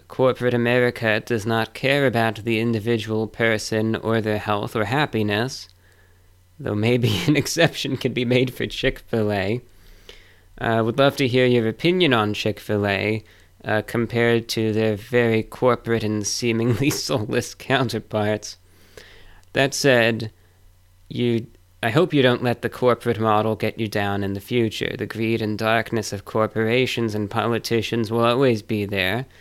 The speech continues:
but I hope you could take a break from all of that and still enjoy the simple things in life and the things you can control.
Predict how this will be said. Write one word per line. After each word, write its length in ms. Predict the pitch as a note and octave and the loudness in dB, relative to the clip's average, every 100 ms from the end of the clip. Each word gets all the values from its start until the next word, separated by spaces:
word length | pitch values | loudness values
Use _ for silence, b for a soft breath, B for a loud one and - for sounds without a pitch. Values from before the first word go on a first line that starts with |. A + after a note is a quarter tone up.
| b b b b | b b b b
but 120 | - | -8
I 40 | G#2 | -4
hope 200 | G#2 G2+ | -4 -4
you 40 | |
could 140 | G2+ - | -6 -2
take 240 | A#2 A#2 | 0 0
a 40 | |
break 520 | G#2 G#2+ B2+ C3 - - - - | -2 0 2 0 -6 -20 -20 -20
from 420 | - A2 G#2+ G#2 - | -10 -4 -2 -2 0
all 280 | C#3+ D3 | 2 2
of 120 | C#3+ A2+ | 0 0
that 380 | A2+ G#2+ A2 - b b b b | 0 0 -4 -8 b b b b
and 140 | C3 G#2+ | -14 -12
still 320 | - A#2 G#2+ | -4 0 2
enjoy 600 | G#2+ G2+ A2+ A2+ A2+ A2 | 0 0 2 2 2 0
the 160 | - F#2+ | -4 -8
simple 420 | - B2 A2+ A2+ | -4 -2 -2 -4
things 380 | A2 A2 A2 A2 | -2 -2 -2 -2
in 160 | A2 | -2
life 500 | G#2 G#2 A#2 - - _ - | 0 0 -2 -6 -16 _ -18
and 340 | - G2+ G#2 G#2 | -10 -6 -4 -6
the 180 | G2 G#2+ | -8 -4
things 420 | - B2 B2+ A2+ | 0 2 2 -2
you 80 | A#2 | -4
can 360 | - A#2 A2+ | -2 -2 -2
control. 760 | G#2 A2+ G#2+ C#3+ B2+ D#2 G2+ | -2 -6 -4 0 0 -2 -6